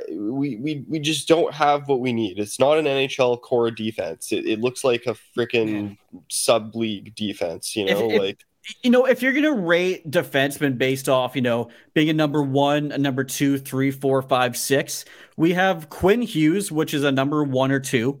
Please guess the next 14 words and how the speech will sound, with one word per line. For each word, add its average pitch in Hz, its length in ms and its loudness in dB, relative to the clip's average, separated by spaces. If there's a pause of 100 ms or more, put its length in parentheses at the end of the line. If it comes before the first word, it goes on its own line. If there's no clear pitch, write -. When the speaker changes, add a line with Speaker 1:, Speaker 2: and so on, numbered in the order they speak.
Speaker 2:
defenseman. 131 480 0
I 123 120 2
think 143 160 0
it's 131 100 -2
pretty 143 220 -2
fair 135 220 0
to 120 80 -6
say 120 280 -2 (260)
on 139 160 -2
any 135 260 0
N 127 60 -2
H 123 280 -2
L 120 100 2
team. 127 400 -2